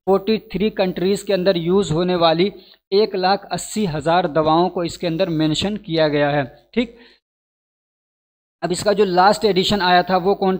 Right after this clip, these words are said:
वो कौन सा था? थर्टी एट्थ वाला, ठीक है ना, अड़तालीसवाँ edition आया था और उसको किसने publish किया था? London Pharmaceutical Press ने उसको दो हज़ार चौदह के अंदर publish किया था। अब एक topic और रह गया इस,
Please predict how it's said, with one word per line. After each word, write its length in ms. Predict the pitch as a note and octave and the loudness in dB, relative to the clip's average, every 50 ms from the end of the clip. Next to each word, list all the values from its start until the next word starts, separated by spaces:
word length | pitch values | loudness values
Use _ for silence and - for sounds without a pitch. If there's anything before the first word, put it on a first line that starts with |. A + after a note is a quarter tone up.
| G3 - - | -4 -6 -4
वो 180 | F3+ F#3 G3+ G3+ | 0 0 0 2
कौन 180 | G3+ F#3+ F#3+ | 2 0 0
सा 120 | - G3 F3+ | 0 -2 0
था? 160 | E3+ F3 G3 F#3+ - - - - | 0 0 -2 -2 -6 -14 -8 -2
थर्टी 320 | E3 E3+ F3 - G3+ G3+ - - - | 0 0 0 0 -4 -8 -8 -6 -2
एट्थ 320 | F3+ F3+ F3+ - - - - | 2 2 2 0 -2 -6 -4
वाला, 220 | C#3+ C#3+ C#3 C#3+ C#3 | -2 -2 -2 -2 -2
ठीक 180 | - F3+ G3+ | -2 0 0
है 60 | G#3+ A3 | 0 2
ना, 100 | A3 F3+ C3+ - - - - _ _ _ _ _ - | 2 0 -2 -2 -8 -20 -20 _ _ _ _ _ -2
अड़तालीसवाँ 720 | F3+ F3+ F3 - F#3 F3+ F3 F3 F3 - G3 F#3+ G3 G#3 - | 0 0 0 2 4 2 4 2 0 -2 0 0 0 0 0
edition 360 | F#3+ F3 E3+ E3 - G3 F#3+ | 0 0 0 -2 -2 0 0
आया 180 | F3 E3+ F3 E3+ | 2 2 2 2
था 220 | - F#3+ G3 G3 - - - _ - | 2 0 0 0 -2 -8 -14 _ -4
और 120 | F#3+ F#3+ | -2 -2
उसको 160 | E3+ - G#3 G3 | -2 -2 -6 -6
किसने 300 | - G3+ - - G3+ G3+ | -6 -6 -6 -4 -4 -2
publish 320 | F3 G3 F#3 F3+ F#3+ F#3+ - | 0 -2 -2 0 -2 -4 -2
किया 140 | - F#3 F3 | -2 -2 -2
था? 80 | G3 F#3+ | 0 0
London 420 | E3+ E3 E3+ F3 F3 F#3 G3 F#3+ | 0 0 0 0 0 0 0 -2
Pharmaceutical 840 | - - E3 E3 F3 F#3 F#3 F3 - G3 G3 - - D3 F#3 G3 F#3+ - - - - - _ _ _ _ _ _ - | -2 -2 -2 0 0 0 -2 -2 -4 -6 -6 -6 -2 0 0 0 0 -4 -12 -20 -20 -20 _ _ _ _ _ _ 0
Press 240 | F3+ G3 F#3 - G3+ | 0 0 2 0 -2
ने 100 | G3 G3 | -2 -2
उसको 260 | F3+ - - G3+ F#3 | -2 -4 -2 -4 -4
दो 220 | D3 D#3 F#3 F#3 | 0 0 2 2
हज़ार 280 | E3+ D#3 D#3+ F3+ F#3 F#3 | 2 2 2 0 0 0
चौदह 340 | - - E3+ D#3+ D#3+ F3 F3+ | -2 -2 0 0 2 0 0
के 120 | - F#3+ | 0 -2
अंदर 300 | F3 E3 E3+ G3+ G3 - - | -4 -2 -2 -4 -4 -4 -8
publish 300 | E3+ D3+ D#3 E3 - - | -6 -4 -4 -4 -4 -6
किया 240 | - E3 D#3 D3 C#3 | -6 -2 -2 -2 -2
था। 200 | - D3+ C#3 B2+ A#2 - _ - - _ _ - | 0 -2 -4 -4 -4 -8 _ -20 -20 _ _ -6
अब 120 | G3+ G3 G3 | -6 -2 -2
एक 180 | A#3 A3+ - - | -2 -2 0 2
topic 300 | G3+ G3 F#3+ A3 G#3+ - | 2 2 2 0 -2 0
और 200 | F3 F#3 G3 G3 | 2 2 4 4
रह 160 | F#3+ F#3 F#3 | 4 2 2
गया 180 | E3+ F#3 G3 F#3 | 2 2 2 2
इस, 260 | F#3 F#3+ F#3 - - | 0 0 -2 -6 -6